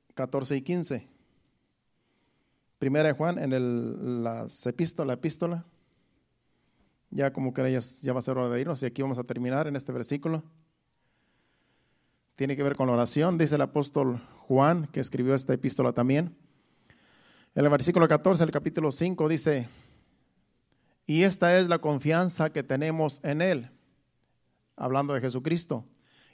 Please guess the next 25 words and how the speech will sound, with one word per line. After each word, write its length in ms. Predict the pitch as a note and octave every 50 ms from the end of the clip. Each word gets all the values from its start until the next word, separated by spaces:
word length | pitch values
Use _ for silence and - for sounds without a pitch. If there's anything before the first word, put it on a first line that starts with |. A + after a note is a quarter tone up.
| _
"que 140 | _ E3 D#3+
si 100 | D#3+ E3
pedimos 540 | D#3 - D3 D3+ E3+ F#3+ G3 F#3+ F3+ - -
alguna 480 | - D3 C#3+ D3 E3 G#3+ G#3+ G3+ G3 G3+
cosa 380 | - G3 G3 E3 - E3+ D3+ -
conforme 520 | D3 C#3 B2 D3 E3+ E3 E3 D#3 C#3+ - -
a 100 | C#3 A#2+
su 160 | - - F#3
voluntad, 580 | F#3 F#3 F3+ E3 D#3 C3+ C#3+ D3+ E3 D#3+ E3 - _ _ _
Él 280 | D3+ D3 F3 F#3 - -
nos 240 | - C#3+ A#2+ - -
oye". 300 | C#3+ C3+ C3 C3 B2+ - A#2 -
Acuérdese 440 | B2+ B2+ A#2+ D3 D#3+ E3+ D#3 D#3 -
que 40 | C3+
está 120 | - D3+
diciendo 340 | D3 - - D#3+ D#3+ C#3+ - - - - - _ _
que 140 | - D3+ C3
si 100 | C3+ C#3
pedimos 400 | - C#3 C#3 D#3 E3+ F3 E3 -
una 220 | F3 E3+ D#3+ D3+
cosa 240 | - F3 D#3+ - D3
conforme 480 | - - D3 C3+ A#2+ C#3 D3 F3 G3 F3+
a 40 | D#3+
su 120 | - E3+
voluntad, 360 | D#3+ D#3 D3 C3+ D#3 D#3+ D#3+